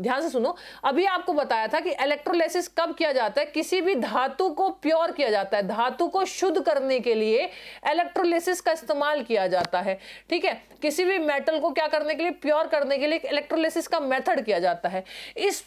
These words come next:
क्वेश्चन में ये पूछा गया है कि जो पॉजिटिव चार्ज पार्टिकल है, अगर कहीं पे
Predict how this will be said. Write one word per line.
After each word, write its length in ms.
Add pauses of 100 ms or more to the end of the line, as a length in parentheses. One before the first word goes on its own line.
क्वेश्चन 300
में 140
ये 120
पूछा 360
गया 160
है 120
कि 120
जो 100 (140)
पॉजिटिव 480
चार्ज 360
पार्टिकल 520
है, 80 (320)
अगर 280
कहीं 260
पे 120